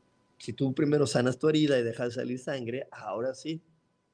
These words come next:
déjame escucharte, es lo mismo. Ahora déjame es-, sentirte conflicto, es lo mismo. Si yo no sano la herida, no voy a sentir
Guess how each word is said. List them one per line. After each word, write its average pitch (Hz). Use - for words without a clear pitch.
déjame 117
escucharte, 120
es 104
lo 117
mismo. 123
Ahora 117
déjame 123
es-, -
sentirte 120
conflicto, 123
es 110
lo 117
mismo. 123
Si 110
yo 117
no 135
sano 120
la 131
herida, 143
no 107
voy 160
a 135
sentir 107